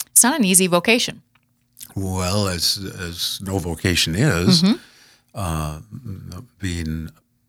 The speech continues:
Speaker 2: human isn't, uh,
Speaker 1: <laughs> That's very
Speaker 2: necessarily
Speaker 1: true.
Speaker 2: easy, uh, uh, but, uh, also beautiful and
Speaker 1: Mm-hmm.
Speaker 2: meaningful.
Speaker 1: Right.
Speaker 2: Even in its trials and
Speaker 1: Mm-hmm.
Speaker 2: sufferings. We talked about that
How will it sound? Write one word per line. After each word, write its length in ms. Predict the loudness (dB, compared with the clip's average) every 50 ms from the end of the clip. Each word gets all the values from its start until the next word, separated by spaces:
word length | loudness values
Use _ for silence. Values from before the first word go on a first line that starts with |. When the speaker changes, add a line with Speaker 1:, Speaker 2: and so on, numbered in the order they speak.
| _ _ _ _
Speaker 2:
human 320 | -2 0 2 2 2 0 -2
isn't, 460 | -2 -2 -2 -2 -2 -4 -6 -8 -10 -8
uh, 200 | -6 -4 -4 -2
Speaker 1:
<laughs> 20 | 0
That's 360 | 2 2 4 6 6 6 6
very 200 | 6 6 6 6
Speaker 2:
necessarily 60 | 4
Speaker 1:
true. 140 | 4 4 4 4
Speaker 2:
easy, 140 | 6 6
uh, 720 | 4 4 4 4 4 2 2 2 2 2 2 4 2 0 0 0 -2
uh, 120 | -6 -4 -4 -4 -6 -6 -8 -12
but, 580 | -14 -6 -2 0 0 0 0 -4 -6 -8 -6 -4 -2
uh, 380 | -2 0 0 0 -2 -2 -4 -4
also 520 | -4 -4 -4 -2 -2 -2 -2 -2 -2 -4 -6 -8
beautiful 720 | -10 -6 -2 -2 0 -2 -2 -6 -8 -10 -10 -8 -8 -8 -6
and 180 | -4 -2 0
Speaker 1:
Mm-hmm. 340 | 0 0 -2 -4 -6 -6 -4
Speaker 2:
meaningful. 640 | -2 0 0 2 0 -2 -4 -8 -10 -10 -8 -10 -12 -12 _ _ _ _ _ _ -4
Speaker 1:
Right. 240 | -4 -4 -4 -6 -10 _ _ _ _ _ _ _ _ _ _ _ _ _ _ _ -6
Speaker 2:
Even 480 | -2 0 0 2 2 0 0 0 0
in 220 | 0 0 0 0 -2
its 640 | -2 -4 -6 -4 -2 -2 0 0 0 0 -2 -4 -6
trials 960 | -8 -8 -6 -4 -4 -2 -2 -2 -4 -6 -8 -8 -4 -2 -2 -2 -2 -2 -2 -2
and 100 | 0 0
Speaker 1:
Mm-hmm. 140 | 0 0
Speaker 2:
sufferings. 1040 | 0 0 0 -2 -6 -6 -6 -4 -2 -4 -4 -4 -6 -10 -10 -10 -10 -10 -16 -18 -16
We 100 | -12 -8
talked 260 | -6 -4 -4 -4 -6
about 240 | -6 -6 -6 -4 -4
that 340 | -4 -4 -4 -6 -8 -10